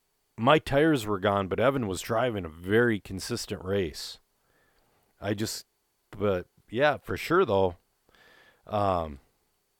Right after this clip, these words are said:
he was there, and he was there all weekend, but he was making mistakes. But in that third A main, he was not making mistakes. I'm like, "Oh shit, oh shit." I,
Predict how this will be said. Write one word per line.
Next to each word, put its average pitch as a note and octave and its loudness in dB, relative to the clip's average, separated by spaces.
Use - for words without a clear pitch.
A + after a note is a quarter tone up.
he C3+ -2
was C3+ 2
there, G2 2
and G2+ -8
he B2 -2
was C#3+ -2
there A#2 6
all A2 4
weekend, G2+ -4
but F2+ -2
he G#2 -2
was A#2+ -2
making A2+ -2
mistakes. - -6
But G#2+ 0
in G#2 2
that B2 2
third C3 4
A B2+ 0
main, A2 0
he G#2 -8
was F#2 -6
not G2+ -2
making G2+ -4
mistakes. F#2+ -4
I'm F2 -6
like, E2+ -10
"Oh G2 -2
shit, F2+ -4
oh F2+ -4
shit." F#2 -4
I, F2 -2